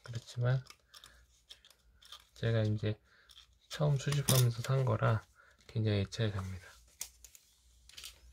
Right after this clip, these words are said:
천구백육십육 년 십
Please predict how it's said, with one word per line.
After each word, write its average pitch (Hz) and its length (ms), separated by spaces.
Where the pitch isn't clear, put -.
천구백육십육 117 1200
년 151 400
십 - 180